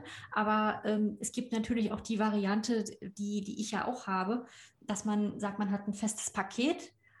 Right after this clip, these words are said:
das hat einen bestimmten Preis und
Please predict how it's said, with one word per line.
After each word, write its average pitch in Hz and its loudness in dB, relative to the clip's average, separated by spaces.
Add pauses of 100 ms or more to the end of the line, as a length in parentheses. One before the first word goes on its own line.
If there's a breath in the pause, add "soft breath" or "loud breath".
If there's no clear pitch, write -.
(320 soft breath)
das 214 2
hat 226 2
einen 208 4
bestimmten 202 2
Preis 247 4
und 226 2